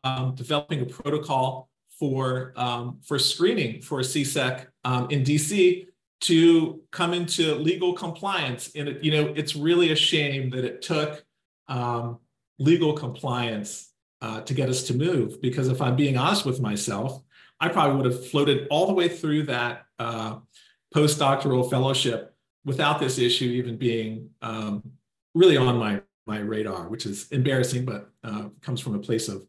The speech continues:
of honesty. So in terms of the demographics of the folks we were, um, screening, um, yep, we got about three arre-, three thousand arrests a year. Um, from some of the research that we were developing,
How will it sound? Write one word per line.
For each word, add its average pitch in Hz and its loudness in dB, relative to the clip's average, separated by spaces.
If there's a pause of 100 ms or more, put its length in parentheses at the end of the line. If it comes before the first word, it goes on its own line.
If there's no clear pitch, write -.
(140)
of 95 -10 (140)
honesty. 110 -6 (1300)
So 220 6
in 196 2
terms 285 2
of 247 2
the 220 0
demographics 208 2
of 196 -4
the 160 -4
folks 185 0
we 190 -2
were, 160 0
um, 147 -2
screening, 180 -4 (180)
um, 135 -2
yep, 180 4
we 190 -2
got 156 2
about 147 -2
three 185 2
arre-, 160 0
three 185 -2 (320)
thousand 165 0
arrests 156 -6
a 165 -2
year. 156 -2 (280)
Um, 135 -2 (1400)
from 165 -4
some 190 -2
of 185 0
the 170 4
research 180 2
that 156 0
we 175 2
were 165 2
developing, 156 0